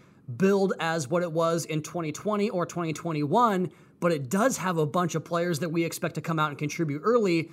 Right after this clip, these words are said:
It maybe lacks the top-end marquee name, and you think about that, and you think about the Dolphins having that twenty-ninth pick in the draft. Well, if you're picking twenty-ninth, and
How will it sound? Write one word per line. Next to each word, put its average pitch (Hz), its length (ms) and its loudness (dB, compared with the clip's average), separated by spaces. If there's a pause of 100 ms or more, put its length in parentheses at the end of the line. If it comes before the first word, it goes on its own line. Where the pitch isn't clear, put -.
(180)
It 160 100 0
maybe 185 340 2
lacks 175 320 0
the - 60 -6
top-end 170 640 -2
marquee 156 480 0
name, 165 560 2 (340)
and 160 400 -2 (360)
you 165 120 0
think 247 220 0
about 170 300 2
that, 143 280 0
and 151 120 -2
you 147 40 0
think 196 200 -2
about 185 200 0
the 156 60 -2
Dolphins 170 440 2
having 180 260 2
that 151 160 -4
twenty-ninth 165 500 -4
pick 240 220 2
in 175 60 2
the 151 60 0
draft. 131 520 0 (400)
Well, 185 400 4
if 190 160 0
you're 185 80 6
picking 233 320 2
twenty-ninth, 180 880 0 (840)
and 160 560 0